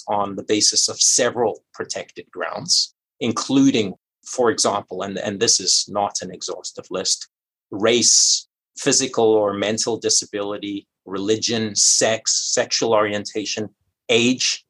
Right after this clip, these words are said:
and criminal or summary conviction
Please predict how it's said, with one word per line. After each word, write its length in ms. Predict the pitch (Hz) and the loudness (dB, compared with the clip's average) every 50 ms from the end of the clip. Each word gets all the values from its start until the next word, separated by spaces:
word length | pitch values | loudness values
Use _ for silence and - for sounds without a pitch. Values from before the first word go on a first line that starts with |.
| _ _ | _ _
and 220 | - 110 110 110 - | -4 -4 -4 -4 -6
criminal 580 | - - - 170 160 160 151 143 127 - - - | -4 0 2 2 4 4 2 2 0 -2 -4 -4
or 320 | - 117 110 110 104 - - | 0 2 2 2 2 0 0
summary 500 | - - - - 131 135 131 127 123 123 - | 0 2 4 2 2 2 -2 -4 -6 -6 -8
conviction 600 | - - 110 104 92 113 110 - - - 110 101 | -8 -8 -8 -4 -2 -2 -2 -2 -2 -4 -4 -6